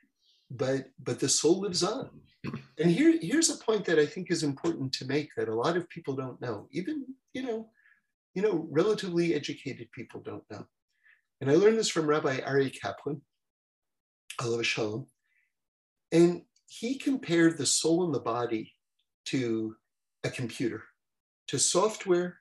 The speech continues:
and hardware. So let's say your laptop is the hardware. But really, what you're most interested in is all the information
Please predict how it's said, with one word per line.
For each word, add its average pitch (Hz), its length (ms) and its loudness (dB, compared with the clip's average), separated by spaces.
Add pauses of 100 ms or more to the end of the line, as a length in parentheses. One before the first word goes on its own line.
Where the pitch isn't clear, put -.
(120)
and 120 100 -4
hardware. - 320 -8 (400)
So 190 220 0
let's 277 260 -2
say 220 100 0
your 135 380 2 (300)
laptop - 640 0
is 113 160 -4
the 117 100 2
hardware. 110 460 -4 (1160)
But 180 320 8
really, 196 580 4
what 165 200 0
you're 185 100 0
most 226 280 2
interested 135 500 -4
in 107 300 -4
is 131 160 -2
all 180 260 6
the 170 160 2
information 123 800 -2